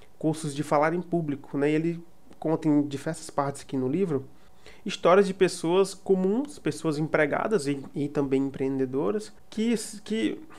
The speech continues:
que se prejudicavam muito na sua vida, tanto pessoal quanto profissional, porque não conseguiam se expressar, né? E aí eu acho que é, o se expressar é meio que a mesma lógica de influenciar as pessoas.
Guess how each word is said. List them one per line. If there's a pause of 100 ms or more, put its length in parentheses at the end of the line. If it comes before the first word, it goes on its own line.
(120)
que
se
prejudicavam
muito
na
sua
vida, (300)
tanto
pessoal
quanto
profissional,
porque
não
conseguiam
se
expressar, (420)
né?
E
aí
eu
acho
que
é, (240)
o
se
expressar
é
meio
que
a
mesma
lógica
de (300)
influenciar
as
pessoas.